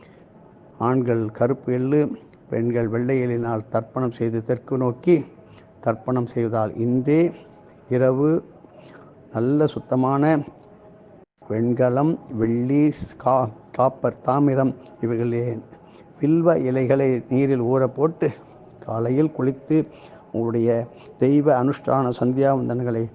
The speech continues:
முடித்து தர்ப்பணம் செய்வதால்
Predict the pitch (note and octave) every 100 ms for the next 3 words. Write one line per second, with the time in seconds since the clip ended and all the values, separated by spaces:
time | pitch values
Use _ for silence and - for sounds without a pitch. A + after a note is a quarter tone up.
0 | - - - A#2+ B2+ - E3+ C#3+ - -
1 | - - - B2 - C3+ C3 A#2 B2 B2
2 | A#2 A#2